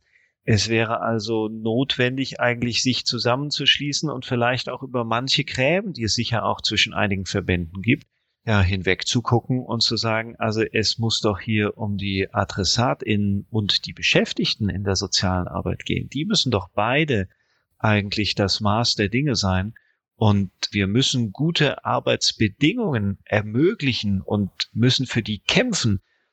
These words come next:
damit, wenn sich die Arbeitsbedingungen positiv entwickeln, eben ja auch gleichzeitig die Bedingungen für die AdressatInnen positiv verändern.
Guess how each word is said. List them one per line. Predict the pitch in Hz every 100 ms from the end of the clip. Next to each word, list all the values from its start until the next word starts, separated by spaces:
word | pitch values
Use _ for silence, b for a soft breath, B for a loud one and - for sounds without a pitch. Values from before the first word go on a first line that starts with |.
| _ _ _
damit, | 110 110 131 - - - _
wenn | - 110 110
sich | 110 110
die | - 110
Arbeitsbedingungen | - 123 180 170 - 131 135 131 127 110
positiv | - 135 131 - 127
entwickeln, | 110 107 123 127 120
eben | 87 110 107
ja | 101 95 -
auch | - 95 123 175 -
gleichzeitig | 143 131 131 - 127 120 123
die | - 107
Bedingungen | 110 120 123 120
für | 117 -
die | 123
AdressatInnen | - - 127 - 143 170 196 170 117 107
positiv | - 110 101 - 101 95
verändern. | - 90 101 92 92